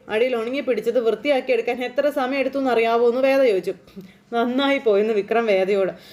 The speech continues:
വേദയ്ക്ക് ദേഷ്യം വരാൻ തുടങ്ങി. "വെറുതെ കുളിയും കഴിഞ്ഞ് പാൻസും ഷർട്ടും ഇട്ട് പൗഡറും പൂശി നടന്നാലേ പോരാ, ഇത്തരം കാര്യങ്ങളിൽ കൂടി വൃത്തി വേണം," എന്ന് പറഞ്ഞു നമ്മുടെ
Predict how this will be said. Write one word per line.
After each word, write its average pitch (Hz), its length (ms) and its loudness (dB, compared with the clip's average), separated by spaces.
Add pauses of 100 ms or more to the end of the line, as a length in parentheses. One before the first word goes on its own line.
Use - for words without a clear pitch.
(220)
വേദയ്ക്ക് 202 300 0
ദേഷ്യം 202 280 0
വരാൻ 240 200 2
തുടങ്ങി. 202 320 -4 (280)
"വെറുതെ 208 260 2
കുളിയും 233 520 2
കഴിഞ്ഞ് 208 340 0
പാൻസും 240 540 -2
ഷർട്ടും 196 380 0
ഇട്ട് 226 240 0 (240)
പൗഡറും 247 420 2
പൂശി 220 280 0
നടന്നാലേ 208 680 0 (160)
പോരാ, 202 340 2 (340)
ഇത്തരം 277 380 -2
കാര്യങ്ങളിൽ 240 560 0
കൂടി 226 260 0
വൃത്തി 202 360 -4
വേണം," 208 480 0
എന്ന് 233 200 -2
പറഞ്ഞു 185 280 -2
നമ്മുടെ 180 340 0